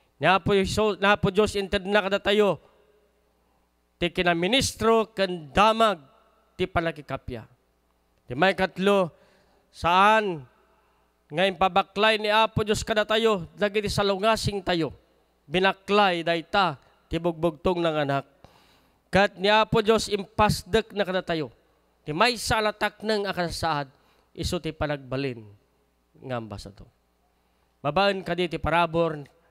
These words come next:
ni Apo Dios, ay iten la kakabsat ken gagayem. Manipud ita, isagot tayo ti biag tayo kenkuana. Kidawen tayo kenkuana, "Apo, ited mo dayta na baknang a parabor mo.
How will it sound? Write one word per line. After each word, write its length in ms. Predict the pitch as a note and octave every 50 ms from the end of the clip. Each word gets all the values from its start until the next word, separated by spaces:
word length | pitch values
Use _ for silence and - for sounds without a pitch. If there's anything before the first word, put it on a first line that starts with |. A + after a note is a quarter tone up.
| _ _ _ _ _
ni 160 | B2 B2+ D3
Apo 240 | D#3+ E3 D#3+ - D#3+
Dios, 240 | D3+ D#3+ D#3 C#3+ - D3+
ay 160 | C#3+ C#3 C#3
iten 240 | B2+ - C#3+ C#3+ C#3+
la 80 | C#3+ C#3
kakabsat 640 | - - C3+ C3 C3+ B2+ - - C#3 C3+ C3 _
ken 160 | - C3+ C3 C3
gagayem. 400 | A#2+ A2 A#2+ A2 G2+ G#2 G2+ G2 G#2+ A2 _ _ _ _ _ _ _ _ _ _ _ -
Manipud 400 | C#3+ E3 F3+ F#3+ F#3 - E3 D#3
ita, 320 | C#3 - - G#2+ F#2+ G2 _ _ _ _ _ _ _ _ _ _ _ _ _ _ _
isagot 480 | - - - G3 F#3 F3+ F3+ F#3 F3
tayo 240 | _ E3 D#3+ E3 D#3
ti 80 | D3+ D3+
biag 320 | C#3 C3 C#3+ C#3+ C3 B2+
tayo 240 | _ - B2+ B2+ B2
kenkuana. 560 | - - A2 A2+ G#2+ - G#2+ G#2 G2 G2 G2+ _ _ _ _ _ _ _ _ _ _ _ _ _ _ _
Kidawen 400 | C#3+ B2+ E3 F3 G3+ A3 G#3+ G#3+
tayo 240 | G#3 G#3+ G#3 G3+
kenkuana, 560 | - G3+ G3 F#3+ D#3+ - G3 G3+ G3 G3+ G3 G3+
"Apo, 400 | G3 - G#3+ G#3+ G#3+ G#3 F3+ - _ _ _ _ _ _
ited 320 | _ E3+ F3 - G3+ F3+
mo 80 | G3 G#3
dayta 400 | G3+ G3+ G#3+ G#3 G3+ A3 G#3+ G#3+
na 80 | G#3 G3+
baknang 480 | F3+ G3+ G3+ - - F#3 G3+ A3 G#3+
a 80 | G#3 G3+
parabor 480 | - G3 G3 G3+ G#3 G#3 F#3+ F#3+ G3
mo. 240 | F3+ E3+ D#3 C3 A2+